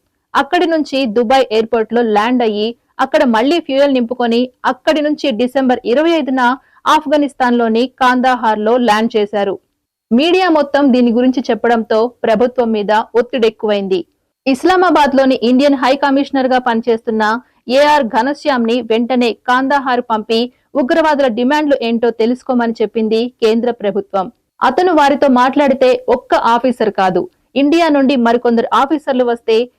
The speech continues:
మేము చర్చలు జరపడానికి సిద్ధంగా ఉన్నట్లు చెప్పారు. దాంతో భారత్ నుండి ఏడుగురు సభ్యులున్న టీంని కాందహార్ పంపింది కేంద్రం.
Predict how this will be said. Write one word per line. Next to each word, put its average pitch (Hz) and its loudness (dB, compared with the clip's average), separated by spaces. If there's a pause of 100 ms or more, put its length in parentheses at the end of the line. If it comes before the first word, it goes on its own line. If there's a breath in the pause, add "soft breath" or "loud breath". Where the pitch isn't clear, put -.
(120)
మేము 302 2
చర్చలు 262 -2
జరపడానికి 254 -2
సిద్ధంగా 247 -2
ఉన్నట్లు 233 -2
చెప్పారు. 196 -2 (500)
దాంతో 302 2
భారత్ 285 2
నుండి 294 2
ఏడుగురు 247 2
సభ్యులున్న 285 0
టీంని 254 0
కాందహార్ 269 -2
పంపింది 247 -2
కేంద్రం. 220 -2